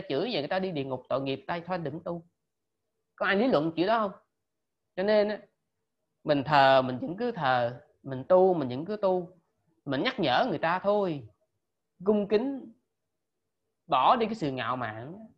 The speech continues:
thì là phước của chúng ta. Còn anh không làm được chuyện đó đó, là anh mang nghiệp thì đó là cái lỗi của anh.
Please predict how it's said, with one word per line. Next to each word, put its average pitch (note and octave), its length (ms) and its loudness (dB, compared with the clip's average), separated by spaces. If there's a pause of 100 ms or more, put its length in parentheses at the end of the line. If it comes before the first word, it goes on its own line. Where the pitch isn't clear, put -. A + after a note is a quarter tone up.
(480)
thì C#3+ 80 -2
là A#2+ 100 0
phước B3+ 320 2
của D#3+ 140 -10
chúng G#3 140 -12
ta. F3+ 200 -12 (440)
Còn D3 140 4
anh G3 160 0
không A#3 140 2
làm D#3 220 6
được D3 140 -2
chuyện C#3 140 -4
đó B3+ 340 4
đó, C4+ 140 -2 (220)
là C3+ 160 -2
anh F#3 220 -2
mang F#3 180 -2
nghiệp D3 340 0
thì C3 160 -2
đó E3 180 0
là F3+ 80 -2
cái F#3+ 140 -4
lỗi D3+ 300 0
của A#3 80 -6
anh. F#3 160 -6